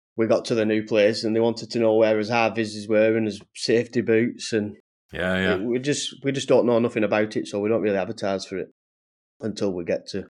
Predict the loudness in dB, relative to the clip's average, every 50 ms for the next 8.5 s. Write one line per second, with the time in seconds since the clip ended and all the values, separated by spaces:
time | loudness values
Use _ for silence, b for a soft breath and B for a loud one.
0 | _ _ -8 -4 -4 -2 0 0 0 0 -2 -4 -6 -6 -8 -10 -12 -14 _ _
1 | _ _ _ _ _ _ _ _ _ _ _ _ _ _ _ _ _ _ _ -6
2 | 0 2 4 4 4 2 2 2 2 2 2 2 2 0 -2 -2 0 0 0 2
3 | 0 0 -2 -2 -6 -8 -8 -6 -4 -2 -2 -2 -2 -2 -2 -2 -2 -2 -2 -4
4 | -4 -4 -2 0 0 0 0 0 -2 -4 -6 -6 -4 -4 -4 -4 -4 -6 -10 -16
5 | _ _ _ _ _ _ _ _ _ _ _ _ _ _ _ _ -4 0 2 2
6 | 2 2 2 0 -2 -2 -2 -2 -2 2 2 2 2 2 0 2 2 2 4 4
7 | 4 2 2 0 -2 -4 -2 -2 -2 -2 -2 -2 -2 0 2 2 2 2 2 0
8 | 0 -2 0 0 -2 -4 -6 -10 -12 -14